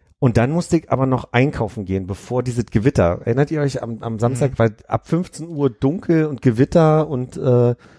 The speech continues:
Speaker 1: G-, äh, Platzregen. Und dann bin ich schnell noch einkaufen gewesen und ich hab auf der,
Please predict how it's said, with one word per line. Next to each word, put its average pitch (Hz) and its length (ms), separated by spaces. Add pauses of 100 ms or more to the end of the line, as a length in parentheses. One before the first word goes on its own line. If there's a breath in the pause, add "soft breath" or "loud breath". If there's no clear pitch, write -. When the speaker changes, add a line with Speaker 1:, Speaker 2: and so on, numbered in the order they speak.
(260 soft breath)
Speaker 1:
G-, - 100 (160)
äh, 165 140
Platzregen. 147 760 (340 loud breath)
Und 131 80
dann 123 100
bin 143 140
ich 180 120
schnell 151 160
noch 139 140
einkaufen 151 380
gewesen 139 340
und 135 120
ich 110 140
hab - 140
auf - 120
der, 110 260